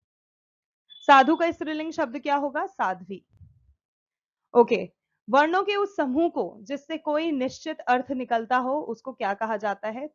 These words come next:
शब्द, वर्ण, वर्ण समूह या वक्तव्य। तो शब्द is the correct answer। हिंदी भाषा की लिपि कौन सी है? द्रविड़, देवनागरी, रोमन या ब्राह्मी? तो देवनागरी is the correct answer।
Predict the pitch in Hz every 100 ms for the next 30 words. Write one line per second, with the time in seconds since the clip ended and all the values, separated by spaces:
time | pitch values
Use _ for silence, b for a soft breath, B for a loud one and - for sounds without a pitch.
0 | - - 247 220 240 196 214 220 185 190
1 | 208 214 214 220 196 175 180 180 - 202
2 | 185 269 339 _ _ _ 262 254 302 233
3 | - 214 185 202 180 180 185 185 - -
4 | - - _ _ _ _ _ _ _ _
5 | _ _ - 294 311 349 349 359 349 320
6 | 302 320 311 302 302 320 311 320 220 233
7 | 277 233 233 220 214 214 254 285 214 208
8 | 240 247 220 190 180 196 302 320 202 180
9 | 185 190 165 170 208 185 196 202 - -
10 | 175 165 -